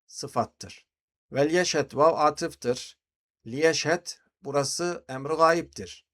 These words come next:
Azabehuma mef'uludur.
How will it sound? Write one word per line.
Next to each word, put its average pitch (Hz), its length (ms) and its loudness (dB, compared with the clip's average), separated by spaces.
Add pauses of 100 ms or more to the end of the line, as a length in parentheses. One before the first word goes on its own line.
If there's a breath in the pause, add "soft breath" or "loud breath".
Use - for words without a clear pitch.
(460)
Azabehuma 131 1120 2 (100)
mef'uludur. 139 960 -6